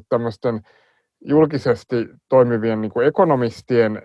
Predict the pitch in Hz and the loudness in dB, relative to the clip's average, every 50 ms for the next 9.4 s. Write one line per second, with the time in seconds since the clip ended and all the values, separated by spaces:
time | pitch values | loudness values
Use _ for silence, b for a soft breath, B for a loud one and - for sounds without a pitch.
0 | - - - 131 131 127 160 - 131 - - 135 123 117 - 135 123 123 120 117 | -18 -20 -10 -4 -2 -2 -2 -2 -4 -4 0 0 0 0 0 2 4 4 4 2
1 | - 131 113 120 113 110 123 120 110 - 110 104 110 107 101 - - - 120 107 | 0 -4 -4 -4 -2 -2 0 0 0 -2 -4 -6 -6 -6 -8 -10 -8 -8 -8 -6
2 | 104 107 110 - _ - 120 120 120 120 - - 135 117 113 110 - - 131 123 | -6 -8 -8 -8 _ -12 -6 -6 -6 -6 -6 -6 -6 -4 -4 -4 -4 -4 -4 -2
3 | 123 113 B B B B B B B B B - 139 135 - 147 131 151 151 139 | -4 -4 B B B B B B B B B -2 -2 -2 -2 -2 2 2 2 2
4 | - _ _ _ _ _ _ _ _ _ _ - 143 156 196 233 214 180 - 165 | 2 _ _ _ _ _ _ _ _ _ _ 0 2 2 4 2 2 0 0 0
5 | 139 135 127 127 123 117 104 - 98 101 _ _ _ _ _ _ _ - - 151 | 0 2 2 0 0 -2 -4 -8 -20 -20 _ _ _ _ _ _ _ -6 -2 -2
6 | 147 143 131 165 151 151 147 147 143 139 - 139 165 185 175 147 127 117 113 117 | 0 0 2 2 2 2 2 0 -2 -4 -2 0 2 4 4 4 2 2 0 -2
7 | 120 120 _ _ - 135 123 120 - 104 - _ _ - 143 123 - 151 139 - | -4 -4 _ _ -2 -2 -2 -2 -4 -10 -20 _ _ -8 -6 -4 -4 -6 -6 -6
8 | - - 139 - 170 170 175 156 131 123 110 135 131 147 139 - - - 120 117 | -8 -10 -6 -2 0 2 2 2 2 0 0 0 0 0 -2 -4 -4 -4 -4 -2
9 | 113 107 - 107 - - 113 107 | -4 -4 -6 -6 -4 -4 -4 -4